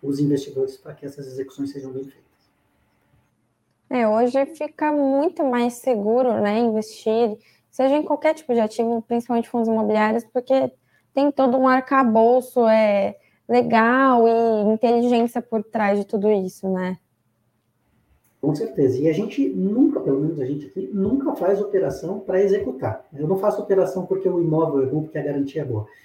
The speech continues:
Speaker 1: Eu faço operação porque eu sei que eu vou ter uma previsibilidade de retorno, eu sei que o negócio do cara é bom, eu sei que o segmento funciona bem, o setor é bacana, a empresa do cara roda, e se tudo der errado,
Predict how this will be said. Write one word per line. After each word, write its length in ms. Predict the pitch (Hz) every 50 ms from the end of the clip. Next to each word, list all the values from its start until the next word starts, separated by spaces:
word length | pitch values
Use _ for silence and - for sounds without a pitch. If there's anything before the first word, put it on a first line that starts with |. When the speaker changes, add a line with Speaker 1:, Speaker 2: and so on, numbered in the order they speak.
| _ _ _
Speaker 1:
Eu 140 | - 302 277
faço 240 | - - - - 165
operação 420 | - 190 190 - - - - - - -
porque 200 | 277 - - 285
eu 60 | 269
sei 180 | - - 190
que 60 | 190 185
eu 60 | 180
vou 100 | 180 170
ter 120 | - 170
uma 100 | 160 160
previsibilidade 840 | 151 - 151 143 143 143 139 143 139 139 135 127 135 135 131 131 131
de 80 | 135
retorno, 540 | 123 123 110 - - 160 185 202 202 196 165
eu 60 | 156
sei 160 | - - 151
que 100 | - -
o 40 | 151
negócio 360 | 143 143 139 143 135 - -
do 80 | 127 127
cara 220 | _ - 139 120
é 180 | 113 110 110 151
bom, 320 | 170 190 202 202 196 190 190 _ _ _ _ _ _ -
eu 60 | 143 139
sei 240 | - - 147 143
que 480 | 139 - _ 147 143 139 135 135 135 135
o 80 | 135 135
segmento 520 | - - 131 127 127 123 127 127 127 -
funciona 420 | - _ 131 - _ - 123 113 110
bem, 220 | 110 131 165 180 170
o 40 | 147
setor 360 | - - 127 - - 135 123
é 60 | 117
bacana, 520 | 107 110 110 _ _ - 170 175 175 156 139
a 40 |
empresa 300 | 131 131 - 143 127 127
do 100 | 123 127
cara 280 | - - 139 120 117 113
roda, 440 | 113 139 160 180 190 190 196 190 - - - _ _ -
e 200 | 269 277 285 277 285
se 320 | - - 208 - - _ -
tudo 400 | 277 277 285 254 - 185 175 160
der 220 | 147 139 135 139
errado, 360 | 139 143 143 147 151 151 -